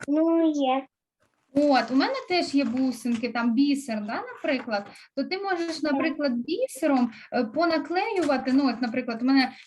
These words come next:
Speaker 2: фіолетовий підходить сюди, бачиш, можеш на клей поприклеювати, наче зірочки на небо. Вау, як красиво, е, вийшло.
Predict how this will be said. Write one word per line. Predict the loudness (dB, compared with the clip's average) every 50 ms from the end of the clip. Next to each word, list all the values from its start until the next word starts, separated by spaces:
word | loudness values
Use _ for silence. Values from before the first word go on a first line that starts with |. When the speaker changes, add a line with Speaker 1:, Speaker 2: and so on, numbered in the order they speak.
| -10
Speaker 2:
фіолетовий | 0 4 4 4 6 6 4 4 2 0 -2 -6 -8 -8
підходить | -10 -12 -14 -10 -6 -4 -4 -2 -2 -4 -6
сюди, | -6 -6 -4 -4 -4 -2
бачиш, | 2 2 2 2 0 -4 -6 -8 -10 -18 -6 0
можеш | 2 2 2 2 0 -4 -6 -8 -4 0
на | 0 2 2 0
клей | -2 -2 0 2 2 2 2
поприклеювати, | 0 -4 -4 -4 -4 0 2 2 2 2 2 0 0 0
наче | 2 2 0 0 -2 -2
зірочки | 0 2 4 4 4 4 0 0 -2 -4 -8 -10 -6 -2 0 2 2
на | 2 0 -4
небо. | -6 -8 -8 -6 -6 -6 -8 -10 -12 -14 -16 -16 -20 _ _ _ -20 -20 -20 -20 -20 _ -16 _ 2
Вау, | 6 8 8 10 10 10 8 8 8 8 8 10 10 8 8 8 8 8 6 6 6 4 4 2 0 -2 -4 -4 -2
як | 0 2 2 2 0 -2 -4
красиво, | -2 0 0 0 0 -2 -2 -2 0 2 2 2 2 0 -2 -8 -8 -4 -2
е, | 0 0 2 2 2 0 0 -2 -2 -6 -10 -16 -20 -20 -20 _ _ _ _ _ _ _
вийшло. | -12 -8 -4 0 2 2 2 2 0 -4 -4 -2 0 0 0